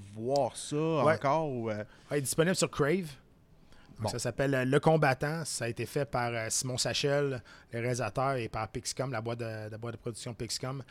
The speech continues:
Speaker 2: Un documentaire sur ma vie professionnelle et, euh, personnelle. Euh, écoute, moi, j'ai écouté ce documentaire-là sept fois, j'ai braillé sept fois, tu sais, pas
Speaker 1: Ouais.
Speaker 2: <laughs> c'est,
Speaker 1: Je
Speaker 2: c'est incroyable. Puis quand, surtout quand, tu sais, à un moment donné, ils font des beauty shots de ma fille, là.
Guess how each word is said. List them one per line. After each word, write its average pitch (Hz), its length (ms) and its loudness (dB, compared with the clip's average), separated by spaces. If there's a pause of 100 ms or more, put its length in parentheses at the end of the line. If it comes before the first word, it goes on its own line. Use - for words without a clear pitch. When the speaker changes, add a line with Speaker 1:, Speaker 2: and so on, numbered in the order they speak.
(480)
Speaker 2:
Un 117 400 0
documentaire 139 640 4
sur - 160 -2
ma 123 160 -2
vie 143 420 -2 (180)
professionnelle 139 840 -2
et, 147 300 2
euh, 117 160 -2
personnelle. 135 800 -2 (560)
Euh, 104 240 -2
écoute, 135 320 2 (380)
moi, 131 120 0
j'ai 127 100 0
écouté 147 260 -2
ce - 160 -2
documentaire-là 117 760 -6
sept - 260 -6
fois, 135 240 -4
j'ai 117 140 -2
braillé 113 380 -2
sept 107 200 -6
fois, 117 220 -10
tu 117 180 -8
sais, 127 60 0
pas 127 100 -2
Speaker 1:
Ouais. 117 420 4 (240)
Speaker 2:
<laughs> - 260 -12
c'est, 147 440 4
Speaker 1:
Je 135 80 2
Speaker 2:
c'est 143 560 4
incroyable. 165 580 6
Puis 185 100 6
quand, 180 160 8
surtout 170 240 0
quand, 202 160 6
tu 180 200 0
sais, 143 100 -4 (220)
à - 20 -10
un 139 40 -6
moment 139 100 0
donné, 160 120 2
ils 185 80 2
font 143 180 -2
des 139 100 2
beauty 143 260 0
shots 170 220 4
de 147 80 -2
ma 113 160 -2
fille, 143 320 -2
là. 117 80 -4